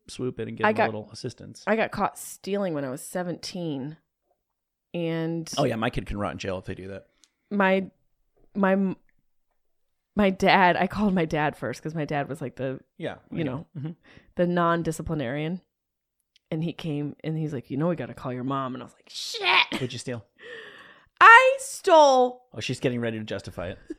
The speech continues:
Speaker 2: No.
Speaker 1: I can tell by
Speaker 2: So
Speaker 1: your
Speaker 2: many clothes.
Speaker 1: Oh, I see.
Speaker 2: So when I say so <laughs> many clothes, I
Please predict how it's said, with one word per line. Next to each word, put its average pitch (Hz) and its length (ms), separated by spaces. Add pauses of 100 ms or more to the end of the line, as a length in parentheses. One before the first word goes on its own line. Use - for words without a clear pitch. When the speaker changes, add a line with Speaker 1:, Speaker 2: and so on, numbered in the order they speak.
(140)
Speaker 2:
No. 226 320
Speaker 1:
I - 120
can 120 80
tell 120 160
by - 60
Speaker 2:
So - 100
Speaker 1:
your 415 80
Speaker 2:
many 466 260
clothes. 247 520 (200)
Speaker 1:
Oh, 131 160
I 127 60
see. 110 180 (320)
Speaker 2:
So 381 580
when 427 140
I 381 340
say 427 440 (840)
so 403 600 (140)
<laughs> - 160
many - 440
clothes, - 580 (1120)
I 466 240